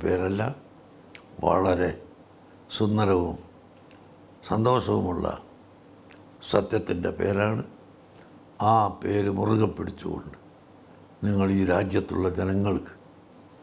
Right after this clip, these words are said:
എല്ലാ വിധത്തിലും സഹായവും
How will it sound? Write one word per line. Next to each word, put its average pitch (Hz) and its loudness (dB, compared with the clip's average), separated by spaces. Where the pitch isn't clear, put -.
എല്ലാ 110 4
വിധത്തിലും - 0
സഹായവും 95 0